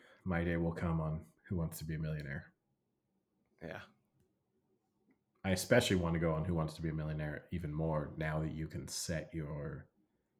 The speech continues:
Speaker 1: like, the moment when your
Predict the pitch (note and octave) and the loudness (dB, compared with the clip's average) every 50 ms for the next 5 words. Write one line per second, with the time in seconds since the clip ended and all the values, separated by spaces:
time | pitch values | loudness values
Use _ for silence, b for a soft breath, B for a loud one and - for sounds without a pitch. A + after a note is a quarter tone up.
0 | _ _ _ _ _ _ _ _ _ D#2+ D#2 D#2+ - - - D#2 D2+ D2+ D2 C#2+ | _ _ _ _ _ _ _ _ _ -10 -10 -10 -8 -8 -6 -4 -4 -4 -4 -6
1 | D2+ E2 F2+ _ _ - _ _ _ _ _ F2+ F2+ E2+ E2 E2 E2 E2 E2 E2+ | -8 -10 -14 _ _ -20 _ _ _ _ _ -2 0 2 2 2 2 2 2 0
2 | F2 E2+ D#2+ D#2+ E2 D#2 D2+ D2+ D2 F2 | 0 0 0 2 2 0 0 -2 -4 -4